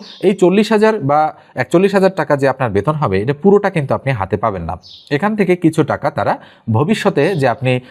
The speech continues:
চাকরি শেষে রিটায়ারমেন্ট, যেটাকে আমরা বলি অবসর এবং কল্যাণ সুবিধা, এই সুবিধাটা পাওয়ার জন্য অল্প কিছু অর্থ তারা কেটে রাখবে, আপনার কাছ থেকে কিছু কেটে রাখবে এবং গ্রামীণ ব্যাংক থেকেও কিছু কিন্তু সেখানে অ্যাড করা হবে।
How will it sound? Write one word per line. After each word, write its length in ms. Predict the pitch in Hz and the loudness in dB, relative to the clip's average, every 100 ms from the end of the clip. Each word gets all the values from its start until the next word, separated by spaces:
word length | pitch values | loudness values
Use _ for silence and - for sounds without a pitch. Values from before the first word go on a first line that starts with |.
| _ | _
চাকরি 340 | 131 117 165 165 | -4 0 0 0
শেষে 400 | - 160 151 104 | -2 -2 0 0
রিটায়ারমেন্ট, 640 | 107 151 147 113 92 - _ _ - | 0 0 0 -2 -2 -12 _ _ -6
যেটাকে 360 | 113 123 123 | -2 -2 -2
আমরা 200 | 120 120 | -2 0
বলি 200 | 110 110 | 0 0
অবসর 500 | 117 104 123 131 151 | 0 0 0 -2 -2
এবং 180 | 117 110 104 | -2 -2 -2
কল্যাণ 280 | 95 117 | -2 -2
সুবিধা, 400 | 131 104 87 90 - - - | -2 -2 -2 -4 -6 -14 -4
এই 100 | 131 | -4
সুবিধাটা 400 | - 120 110 135 | 0 0 2 0
পাওয়ার 260 | 107 98 104 | 0 0 0
জন্য 180 | 147 226 | 0 2
অল্প 280 | 196 180 | 2 2
কিছু 200 | 151 135 | -2 0
অর্থ 180 | 95 - | -2 -2
তারা 200 | 135 101 | -2 -2
কেটে 220 | 110 120 | -4 -4
রাখবে, 280 | 92 82 85 - | -4 -4 -10 -8
আপনার 260 | 117 139 | -4 -2
কাছ 200 | 139 147 | -2 -2
থেকে 160 | 180 165 | -2 -2
কিছু 200 | 175 180 | -2 0
কেটে 180 | 175 185 | 0 2
রাখবে 280 | 202 214 - - - | 2 0 -2 -6 -8
এবং 260 | 113 113 113 | -4 -2 0
গ্রামীণ 320 | 104 127 175 | -2 0 0
ব্যাংক 220 | 143 143 | 0 0
থেকেও 300 | 135 139 226 | -4 0 0
কিছু 280 | 233 117 - | 2 -2 0
কিন্তু 280 | 123 104 175 | -2 -2 -2
সেখানে 280 | 120 - 151 | -4 -4 -2
অ্যাড 180 | 92 - | -2 -2
করা 180 | 87 | -4
হবে। 220 | - 92 | -4 -6